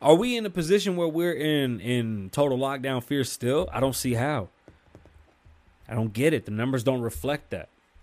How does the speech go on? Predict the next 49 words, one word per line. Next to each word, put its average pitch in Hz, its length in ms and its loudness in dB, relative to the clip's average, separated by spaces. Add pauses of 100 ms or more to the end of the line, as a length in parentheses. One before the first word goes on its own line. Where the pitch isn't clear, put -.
(360)
And 120 140 -10
then 127 140 2
you 131 80 0
can 120 120 -4
say 123 280 2
it's 117 240 -4
testing. 110 560 -4 (800)
Well, 160 120 -8
shit, 220 420 2 (480)
you 196 80 -8
can't 233 220 4
have 220 180 8
your 180 80 -2
cake 202 260 4
and 180 80 0
eat 180 140 4
it 139 80 -2
too. 226 140 4
We 220 160 2
gotta 233 160 6
figure 185 260 4
something 160 300 0
out. 214 100 6
Like, 156 140 4
who's 285 240 8
gonna 269 180 4
bring 214 240 4
the 185 80 2
testing 202 460 2
then 170 260 2 (240)
for - 160 2
us 180 140 4
to 147 120 -2
reopen? 156 420 4
Like, 139 220 4
o-, 156 200 0
obviously 202 500 4
he's 170 160 4
not 170 220 0
doing 160 200 4
enough 147 280 -2
to 131 80 -6
get 135 160 0
us 123 80 -2
where 120 120 2
we 117 120 0
need 107 120 -2
to 87 60 -12
be. 95 240 -6